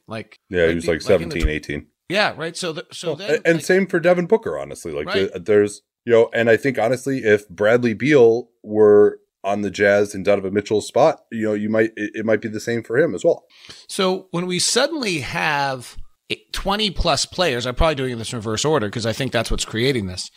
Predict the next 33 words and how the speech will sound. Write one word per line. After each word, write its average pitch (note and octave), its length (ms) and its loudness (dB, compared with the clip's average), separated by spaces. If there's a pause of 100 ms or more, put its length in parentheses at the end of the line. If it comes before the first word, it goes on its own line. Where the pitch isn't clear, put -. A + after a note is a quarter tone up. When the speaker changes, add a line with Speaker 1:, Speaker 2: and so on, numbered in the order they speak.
(100)
Speaker 1:
You D#3+ 120 -4
know, A#2+ 60 -6
twenty A3 400 -2
plus D#3 280 -2
players E3 340 -4
are A2+ 60 -10
cap-, B2+ 240 -4 (240)
have A#2+ 200 -4
the A#2 80 -8
capability C3+ 500 -4
to - 100 -2
offensively A#2+ 580 -2
win A#2+ 240 -6
a A2+ 60 -4
playoff C#3+ 440 -2
game. E2+ 320 -12 (120)
Then C3+ 160 -6
you C3+ 80 -6
end D3 160 -2
up C#3+ 180 -2
with A#2+ 140 -6
eight A#2+ 160 -4
or A#2 80 -6
nine A2 280 -6
teams A2 340 -4
that G2 100 -6
are G2 60 -6
capable G#2+ 480 0
of F#2 100 -6
winning G#2 220 -6
the F#2+ 80 -10
championship. G#2 800 -4 (300)
And A#2+ 600 -2